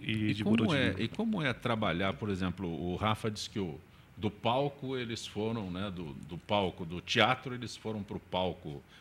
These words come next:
Speaker 2: da música. Então, é mais simples fazer essa, imaginar esse circuito, né, esse percurso. Mas como é ser músico no Brasil, músico de, de câmara, músico,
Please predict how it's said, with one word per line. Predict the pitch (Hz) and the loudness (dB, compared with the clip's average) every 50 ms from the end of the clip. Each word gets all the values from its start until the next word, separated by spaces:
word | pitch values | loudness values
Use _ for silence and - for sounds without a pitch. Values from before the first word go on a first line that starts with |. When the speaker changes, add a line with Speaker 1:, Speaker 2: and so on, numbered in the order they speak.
| - - | -20 -14
Speaker 2:
da | - - 87 90 | 0 2 2 4
música. | 90 95 95 90 80 67 65 78 - - 57 55 - - - - - - - - - - - - | 4 4 4 2 0 -2 -4 -8 -8 -8 -12 -12 -12 -14 -20 -20 -20 -20 -20 -20 -20 -20 -20 -2
Então, | - 95 104 123 131 131 117 - - - | 0 2 2 2 0 -2 -4 -8 -12 -2
é | - 113 | 2 4
mais | 110 127 135 131 120 | 6 6 6 4 2
simples | - - - 147 151 139 - 143 113 - - | 0 0 2 2 2 2 0 -4 -4 -4 2
fazer | - 131 117 101 90 98 110 117 123 117 113 101 82 76 71 - - - - - - | 4 4 4 4 4 2 2 2 2 2 2 0 0 -2 -6 -10 -16 -20 -20 -18 -12
essa, | 64 87 87 - - - 92 73 60 - - - - - - - - | -6 -6 -6 -6 -4 -6 -6 -6 -6 -10 -16 -20 -20 -20 -20 -12 -4
imaginar | 101 101 110 123 123 117 107 127 123 107 113 117 113 113 107 | 0 4 8 8 8 8 8 6 6 8 8 8 8 8 6
esse | 104 95 - - - 85 78 71 - - | 4 2 0 -2 -4 -4 -6 -6 -10 -14
circuito, | - - 113 107 - - - 107 90 - - - 71 | -6 -2 -2 -2 -2 0 0 0 0 0 -2 -8 -6
né, | 76 92 98 | -4 -2 -2
esse | 87 - - - | -2 -4 -6 -4
percurso. | - 110 98 - - - 98 90 80 - - - - - - - - - | 0 0 0 0 -2 -4 -4 -4 -4 -4 -8 -14 -14 -14 -16 -16 -8 4
Mas | - 110 113 - | 4 6 6 4
como | - - 294 339 339 302 165 131 117 | 2 0 -4 -2 0 2 4 4 4
é | 113 101 92 | 4 2 2
ser | 90 - - 110 104 98 | 0 -2 0 0 0 0
músico | 85 87 95 98 104 107 104 90 76 82 87 - - - 76 65 65 - - - - - - - - - - | 2 0 2 4 6 6 6 6 4 -2 -6 -6 -6 -8 -8 -8 -8 -12 -16 -20 -18 -20 -20 -20 -18 -4 2
no | 98 107 | 2 4
Brasil, | 107 101 - 87 82 80 78 78 117 131 117 101 | 6 6 6 6 6 4 6 6 8 8 8 8
músico | 95 95 104 113 113 92 95 95 - 104 | 6 8 8 6 6 4 2 0 -2 -2
de, | 95 87 95 85 76 76 | 0 2 2 2 2 0
de | 76 - 80 | -2 -6 -8
câmara, | - - - 101 104 104 95 85 82 80 85 | -2 4 6 6 6 6 4 2 0 -2 -4
músico, | 80 85 98 98 85 76 - - 90 82 76 | -2 0 0 0 0 0 -2 0 0 0 0